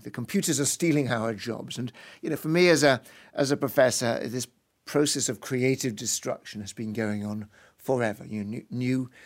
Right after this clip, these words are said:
sectors emerge, they create jobs, they kill jobs in their stead. In the financial services sector, what, what do you see? I mean, I'm not expecting hard data here, but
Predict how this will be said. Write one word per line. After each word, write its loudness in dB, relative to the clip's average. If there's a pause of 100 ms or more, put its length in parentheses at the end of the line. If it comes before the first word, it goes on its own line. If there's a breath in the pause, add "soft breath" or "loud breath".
sectors 0
emerge, 6
they -4
create -6
jobs, -4
they -8 (400 soft breath)
kill 2 (100)
jobs 0 (180)
in 0
their 4
stead. -6 (1200 loud breath)
In 4
the 6
financial 4
services 2
sector, -6
what, -4
what -2
do -6
you -2
see? 2
I 2
mean, -2
I'm 0
not -2
expecting -8
hard -6
data -2
here, -6
but -8